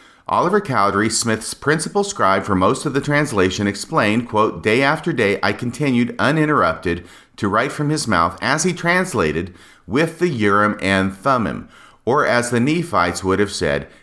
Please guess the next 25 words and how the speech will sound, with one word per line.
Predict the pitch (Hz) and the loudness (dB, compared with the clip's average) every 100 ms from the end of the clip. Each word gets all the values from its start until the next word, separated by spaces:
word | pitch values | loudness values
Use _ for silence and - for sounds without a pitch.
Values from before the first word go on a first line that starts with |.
| _ - | _ -2
interpreters. | 113 113 175 175 113 65 52 - - _ - | 0 0 0 0 -2 -2 -4 -10 -20 _ -2
This | 147 151 | -2 0
use | 139 139 | 0 0
by | 120 | 2
Oliver | - 98 92 | 2 2 0
Cowdery | 87 110 107 110 107 | -2 0 0 2 0
of | 73 | 0
Urim | 90 90 82 | 2 2 2
and | 82 80 | -2 0
Thummim | 98 107 101 | 0 0 -2
is | - 82 - | -4 -6 -2
after | 143 170 - 90 90 - - | 0 0 0 -2 -2 -8 -2
January | 101 101 92 90 85 | 2 2 4 2 2
of | 85 | 0
eighteen | 85 82 85 80 | -4 -4 -6 -4
thirty-three, | 82 78 80 - 73 71 69 - - | -2 -2 -2 -6 -6 -6 -8 -16 -6
and | 92 | 0
it | 104 | 0
appears | 104 135 131 | 0 0 0
that | 107 | -2
he | 90 165 160 | -4 -2 0
is | 110 | 0
using | 98 87 95 | -2 0 0
the | 90 65 | -2 0
idea | 90 95 90 76 69 | 0 0 -2 -4 -4